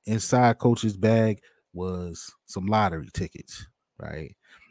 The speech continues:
And then I picked the bag, and inside my bag was a juicer or, you know, something that you ain't really caring for, right? A foot bath thing or something like that. I don't know, right?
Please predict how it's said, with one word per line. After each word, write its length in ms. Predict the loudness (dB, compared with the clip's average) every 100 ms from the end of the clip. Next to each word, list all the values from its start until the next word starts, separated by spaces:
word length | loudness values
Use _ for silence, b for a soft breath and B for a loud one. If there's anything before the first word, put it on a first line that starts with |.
| _
And 160 | -4 0
then 440 | 2 2 0 -4 0
I 160 | 2
picked 300 | 6 4 2
the 60 | -4
bag, 440 | -4 -2 0 -2 b b _
and 120 | -6 -4
inside 340 | -2 0 0
my 200 | 2 0
bag 440 | 2 2 2 0 -6 _ _ -4
was 200 | -2 0
a 80 | 0
juicer 480 | 2 2 2 -6 -12 _ _ _ _ _ -10
or, 540 | -4 0 0 0 -4 -8 -8
you 120 | -6
know, 400 | -6 -8 -10 -14 -20 _ _ _ -8
something 540 | -4 -4 -2 0 0
that 260 | 0 -2 -2
you 80 | -2
ain't 260 | -2 -4
really 400 | -6 -6 -10 -12 -18 _ _ _ _ _ _
caring 240 | -10 -10 -10
for, 340 | -14 -18 -18 _ _ -16
right? 240 | -12 -10 -10
A 60 |
foot 300 | 0 4 4
bath 300 | 2 -4 -4 -10
thing 200 | -14 -14
or 80 | -12
something 300 | -12 -12 -14
like 180 | -16
that. 160 | -14 -6
I 100 | -2
don't 160 | -2 -6
know, 160 | -16 -18 -12
right? 220 | -10 -10